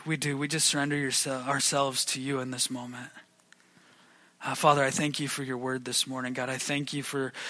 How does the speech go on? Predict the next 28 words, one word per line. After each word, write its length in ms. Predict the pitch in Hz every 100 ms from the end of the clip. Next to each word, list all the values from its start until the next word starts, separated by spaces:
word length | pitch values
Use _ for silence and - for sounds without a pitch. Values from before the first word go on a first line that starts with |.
| -
all 180 | 151 165
the 100 | 175
examples 540 | 180 147 151 147 143 135
in 100 | 127
Scripture, 520 | - - 139 - 131
so 180 | - 160
many 200 | 165 160
more 240 | 147 143
than 100 | 135
I 160 | 131 131
even 160 | 127
shared 320 | 123 - 131 123
today, 380 | 123 127 123
that, 260 | 120 117 120 - - - - -
uh, 280 | 135 131 127
that 220 | 135 127
people 280 | - 127 156
being 240 | 143 131
faithful 560 | 127 - 135 135 - 131
in 80 | 127
the 80 |
small 400 | 123 - 131 127
things 400 | 127 131 123 127
can 240 | - 135 127
lead 160 | 131
to 100 | 123
greater 360 | 120 120 120 120
things. 640 | 110 - 120 127 - -